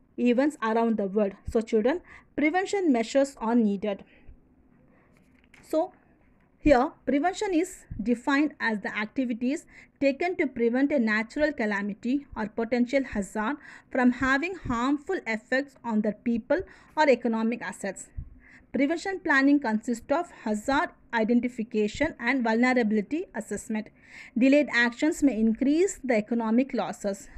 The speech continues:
and for developing countries like India, prevention is perhaps the most critical components in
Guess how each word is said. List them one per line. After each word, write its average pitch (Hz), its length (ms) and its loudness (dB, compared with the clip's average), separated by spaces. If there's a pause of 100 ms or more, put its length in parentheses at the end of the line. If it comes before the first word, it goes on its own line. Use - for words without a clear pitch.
and 233 240 -2
for 214 200 0 (240)
developing 262 560 -2
countries 214 540 -4
like - 220 -8
India, 220 500 -2 (360)
prevention 349 440 0
is - 160 -2
perhaps 247 520 -4
the 262 80 -2
most 262 580 0
critical 277 500 -4
components 240 680 -6
in 269 160 -8